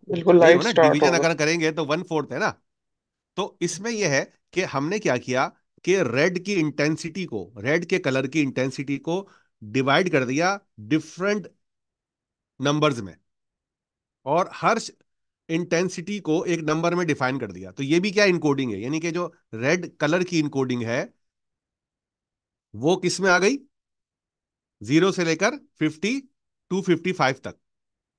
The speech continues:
Speaker 2: टू फिफ्टी सिक्स हमने शेड्स के अंदर डिवाइड करके और हर शेड को एक नंबर दे दिया, इसको हम कह रहे हैं इनकोडिंग। अब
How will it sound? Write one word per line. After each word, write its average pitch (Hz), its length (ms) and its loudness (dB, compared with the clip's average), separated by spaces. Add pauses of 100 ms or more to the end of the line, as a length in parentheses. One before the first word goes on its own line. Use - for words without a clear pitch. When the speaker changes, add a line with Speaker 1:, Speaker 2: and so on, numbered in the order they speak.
(760)
Speaker 2:
टू 196 140 2
फिफ्टी 190 380 0
सिक्स - 440 -6 (640)
हमने 151 300 0
शेड्स 180 360 2
के 175 80 0
अंदर 151 320 0 (240)
डिवाइड 143 360 0
करके 147 300 -4
और 190 160 -4
हर 185 200 0
शेड 170 300 -2
को 202 100 -4
एक 190 120 -4
नंबर 160 280 0
दे 127 120 -2
दिया, 107 220 -10 (120)
इसको 151 220 -4
हम 170 120 0
कह 135 120 0
रहे 117 100 -4
हैं 123 60 -4
इनकोडिंग। 165 400 -2 (880)
अब 175 240 0